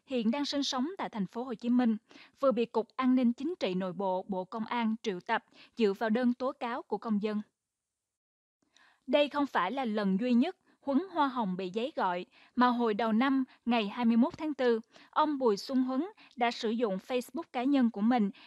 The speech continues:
để quay video trực tiếp bán hàng. Nhưng trong quá trình bán, ông Huấn đã sử dụng các phát ngôn vô căn cứ để bôi nhọ, vu khống rằng đến tám mươi phần trăm cán bộ công chức, thanh niên thành phố Hồ Chí Minh từng sử dụng ma túy.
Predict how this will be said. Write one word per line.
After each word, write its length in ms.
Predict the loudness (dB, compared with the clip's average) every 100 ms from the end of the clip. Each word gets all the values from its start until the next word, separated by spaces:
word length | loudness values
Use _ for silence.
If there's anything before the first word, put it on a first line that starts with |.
| -4
để 140 | -2
quay 300 | -2 -2 -4 -4
video 360 | -8 -2 0 0 -4
trực 240 | -8 _
tiếp 160 | -10 -8 -4
bán 180 | -4
hàng. 280 | 0 0 -2 -6 -18 -12 -2
Nhưng 200 | 0 2
trong 180 | 2 0
quá 120 | -2
trình 220 | 0 0
bán, 280 | 2 0 -4 -12 -4
ông 240 | 0 2
Huấn 260 | 2 0 0
đã 120 | -4
sử 200 | -4 -4
dụng 300 | -4 -2 -4
các 160 | -8 -8
phát 240 | -6 -2
ngôn 280 | 0 2 0 0
vô 180 | 0
căn 240 | 0 0 0
cứ 280 | 0 -2 -4 -14 -8
để 180 | -4 -2 -2
bôi 180 | 0
nhọ, 380 | 2 2 0 -2 -8 _
vu 160 | -4 -4
khống 220 | -2 -6 0
rằng 260 | 0 0 -4 -2 0
đến 240 | 0 0 0
tám 240 | -2 -2
mươi 100 | -2
phần 180 | -4 -4
trăm 240 | -2 -2
cán 180 | -2 -4 -2
bộ 180 | -2 -2
công 160 | -4 -4
chức, 200 | -4 -8 _ _
thanh 220 | 0 2
niên 200 | 4 2
thành 140 | 0 -6
phố 180 | -6 -6
Hồ 120 | -6
Chí 160 | -2
Minh 260 | 0 2 2 -2 -8 -2
từng 180 | -2
sử 140 | -2 -4
dụng 320 | -4 -2 -2
ma 120 | -4
túy. 320 | -4 -6 -6